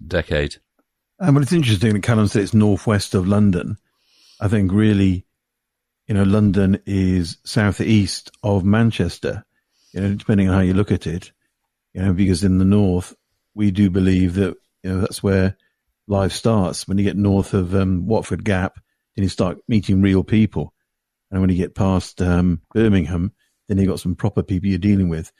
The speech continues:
Speaker 2: And that's what the difference is, is that Manchester and the north is proper types, not like those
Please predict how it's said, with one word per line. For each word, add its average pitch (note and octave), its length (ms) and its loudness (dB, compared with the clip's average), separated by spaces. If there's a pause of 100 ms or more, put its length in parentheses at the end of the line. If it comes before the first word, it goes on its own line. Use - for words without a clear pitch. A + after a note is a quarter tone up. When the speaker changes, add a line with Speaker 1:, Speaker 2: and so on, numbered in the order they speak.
(440)
Speaker 2:
And G2+ 80 -4
that's A2+ 220 0
what G2 120 0
the G2+ 60 0
difference G2 300 0
is, F#2 200 0
is F#2 80 -2
that - 100 -8 (120)
Manchester A2 760 0 (260)
and F#2+ 300 2
the G2 80 2
north F#2 500 0 (380)
is F2 140 -8
proper A#2+ 380 -2
types, - 560 -8 (100)
not G#2 180 -8
like G2 200 -2
those G2 400 -2